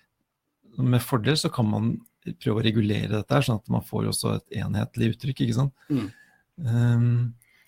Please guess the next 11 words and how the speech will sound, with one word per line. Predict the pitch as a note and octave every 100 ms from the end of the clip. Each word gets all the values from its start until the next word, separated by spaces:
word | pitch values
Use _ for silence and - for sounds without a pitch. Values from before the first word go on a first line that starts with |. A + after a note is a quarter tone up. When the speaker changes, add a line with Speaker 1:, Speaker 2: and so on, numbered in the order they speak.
| -
Speaker 1:
men, | C#3 C#3+
eh, | C#3+ C#3 C#3
hvis | C3 -
man | -
ikke | C#3 - _ - C#3
har | B2 B2+
den | A#2+ A#2
type | A#2+ A2+ A#2
mer | A2+ A2 G2+
detaljerte | - A2+ G#2+ G2 -
regler | G#2+ G#2+ C#3+